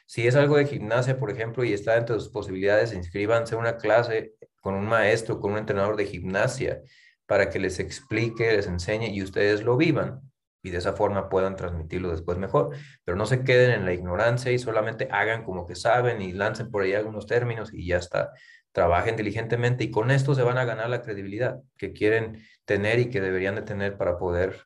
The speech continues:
ser un entrenador más efectivo, para que la gente les escuche.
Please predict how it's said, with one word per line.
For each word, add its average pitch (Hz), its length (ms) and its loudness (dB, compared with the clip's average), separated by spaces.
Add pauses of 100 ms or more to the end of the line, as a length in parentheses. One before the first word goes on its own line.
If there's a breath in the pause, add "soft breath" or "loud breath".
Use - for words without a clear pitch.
(420 soft breath)
ser 104 220 0
un 113 100 -2
entrenador 110 380 4
más 123 160 0
efectivo, - 460 -4
para 95 180 -2
que - 60 -8
la 92 100 -2
gente 104 240 -8
les 101 160 -2
escuche. 131 460 -2